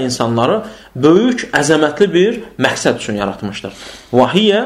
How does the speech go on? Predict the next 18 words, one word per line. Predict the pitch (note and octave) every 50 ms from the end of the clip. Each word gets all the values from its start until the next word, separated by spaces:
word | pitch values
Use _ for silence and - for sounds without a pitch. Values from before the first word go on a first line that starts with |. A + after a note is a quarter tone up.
| A#3+ - - E3 C3+
ibadətuhu | C#3+ E3+ F#3 F#3+ F#3 F3 D#3 D3+ - A3+ A3+ A3+ - A3 F#3+ F3+ A#3+ B3+ B3 B3
təbarəkə | - C3+ C3 D#3+ F3+ F#3 F3 F3 - - D3+ A#2+
və | A2 -
taala." | - F#2+ F2 F#2+ G2 - - - - -
Və | A2+ A#2 D3
bu | F#3+ F3+
da | F3 E3+ G3+ A#3+ C4 - - - - - - - - - _ _ _ _ _ _ _ _ _ _ _ _ -
yalnız | D3 F#3 G#3+ G#3+ G3+ F#3 F3 D3+ B2 A#2+ - -
Allah | E3 C#3+ C#3+ D#3 G3 F#3
Subhanahu | F#3+ - E3+ C#3+ - - F#3 F#3 F3 D#3 D3
wa | C#3+ C#3 C3+
Taala'ya | - D3 C#3+ D3 D#3 E3 E3+
ibadət | D#3+ C3+ A#2+ A#2+ A2+ A2 B2 A#2+ - G#2+
etməkdir. | - - G#2 F#2+ - - - - - _ _ _ _ _ _ _ _ _ _ _ _ -
Ən | - G#3+ A3+ G#3+ G3+ F#3+
böyük | E3+ D#3 C#3+ C3 C3
məqsəd, | C3 B2 - - - D#3 F#3 A3 G#3+ -
ən | F#3 G3+